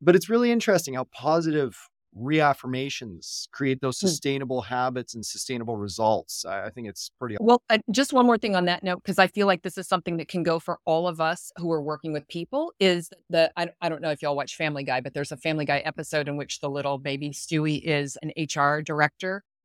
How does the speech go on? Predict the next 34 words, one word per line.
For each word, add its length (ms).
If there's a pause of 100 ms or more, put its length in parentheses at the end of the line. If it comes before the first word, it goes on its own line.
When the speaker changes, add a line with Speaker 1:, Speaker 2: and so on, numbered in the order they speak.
(120)
Speaker 2:
And 260
he 120
calls 300
in 100
Brian 380
the 80
dog, 440
and 80
he 120
says, 340
uh, 80
he's 200
trying 180
to 60
give 120
him 120
sandwich 440
feedback, 420
and 60
he 60
goes, 280
"Something 380
good. 380
And, 180
uh, 160
you 120
look 120
like 160
Snoopy, 320
and 80
it 80
makes 180
me 80
smile." 380